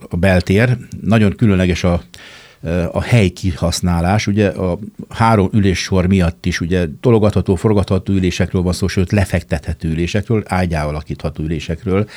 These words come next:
Maga a kormány, ö, mögötti terület, tehát a műszeregység az,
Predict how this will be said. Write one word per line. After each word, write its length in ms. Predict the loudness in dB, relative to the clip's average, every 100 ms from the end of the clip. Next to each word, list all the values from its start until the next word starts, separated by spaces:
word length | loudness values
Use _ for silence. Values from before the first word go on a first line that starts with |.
| -16 -16 -16 -18 -2
Maga 360 | 2 4 4 0
a 60 |
kormány, 720 | 0 2 4 4 4 4 2 0
ö, 260 | -2 0
mögötti 520 | 2 4 4 2 0 -2
terület, 400 | 2 2 2 0
tehát 160 | -2
a 60 | 0
műszeregység 720 | 2 2 2 2 0 0 2
az, 200 | 0